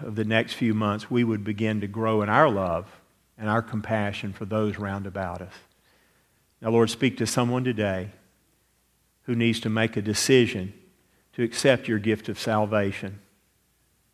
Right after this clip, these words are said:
or to come and join this church, or to be baptized, or simply to set their hearts in a circumspect way to follow you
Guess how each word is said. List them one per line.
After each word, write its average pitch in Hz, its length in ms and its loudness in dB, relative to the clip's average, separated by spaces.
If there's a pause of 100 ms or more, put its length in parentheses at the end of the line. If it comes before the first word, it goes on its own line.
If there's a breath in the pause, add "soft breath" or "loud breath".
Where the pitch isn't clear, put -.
(540)
or 117 80 -6
to 117 60 2
come 127 240 2
and 113 80 0
join 123 240 2
this 123 180 -2
church, 110 320 0
or 123 40 -4
to 123 60 -2
be 123 120 -2
baptized, 117 640 2
or 113 80 2
simply 175 420 4
to 117 300 2 (1200)
set 151 420 2
their 131 200 4
hearts 104 500 0
in 110 120 -2
a 107 60 -2
circumspect 117 840 0
way 110 220 0
to 92 100 -4
follow 147 440 0
you 92 400 -6